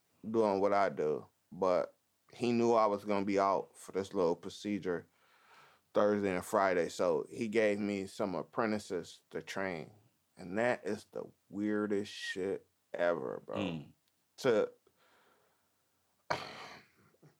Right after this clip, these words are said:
Speaker 1: be training somebody who, who, who makes almost as much as you make, like, they're very close.
Speaker 2: Right.
Speaker 1: And to have to, like, look down on them, like, "You fucking that up, do it this way." You know
Speaker 2: Yeah.
Speaker 1: what I'm saying? Like,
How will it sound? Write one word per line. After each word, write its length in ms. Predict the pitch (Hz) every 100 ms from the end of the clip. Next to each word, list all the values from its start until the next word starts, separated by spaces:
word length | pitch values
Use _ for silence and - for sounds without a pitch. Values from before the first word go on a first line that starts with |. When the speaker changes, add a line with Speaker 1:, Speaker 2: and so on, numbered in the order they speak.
| _
Speaker 1:
be 160 | 139 127
training 560 | - - 147 165 165
somebody 680 | 156 139 123 117 113 113 107
who, 340 | 110 123 104 - _ -
who, 240 | 127 117 - -
who 100 | 147
makes 440 | 120 127 139 - - -
almost 840 | 120 135 139 127 123 123 - - _ _ _ _ -
as 220 | 110 104
much 340 | 107 107 110 120
as 140 | 113
you 120 | 120
make, 280 | 120 127 143 -
like, 220 | 76 85
they're 140 | 127 104
very 380 | 87 107 113 92
close. 480 | - 95 117 127 -
Speaker 2:
Right. 240 | 101 90 - - - _ _ _ _ _ -
Speaker 1:
And 140 | 120 117
to 60 |
have 280 | 113 135 117
to, 260 | 117 101 78 - -
like, 300 | 113 98 - _
look 340 | 101 135 127
down 320 | 117 120 110 104
on 120 | 101
them, 140 | 95
like, 220 | 95 90
"You 100 | 107
fucking 440 | 123 - 156 - 127
that 180 | 120 117
up, 280 | 107 - _ 104
do 220 | 147 135
it 120 | 117
this 240 | 127 117 -
way." 280 | 101 67 - _ _ _ -
You 80 |
know 20 | 160
Speaker 2:
Yeah. 60 |
Speaker 1:
what 40 | 120
I'm 60 | 120
saying? 340 | 131 120 113
Like, 280 | 104 117 -